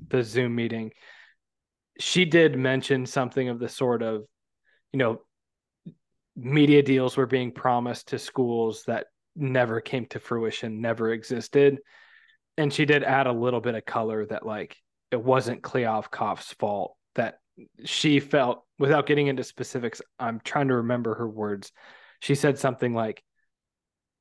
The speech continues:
it's, she said something like,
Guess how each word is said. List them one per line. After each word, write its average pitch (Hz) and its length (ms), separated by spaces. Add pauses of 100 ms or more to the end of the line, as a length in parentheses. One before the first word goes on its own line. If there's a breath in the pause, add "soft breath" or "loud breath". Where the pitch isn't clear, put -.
(200)
it's, 147 240 (960)
she - 180
said 131 260
something 120 300
like, 107 260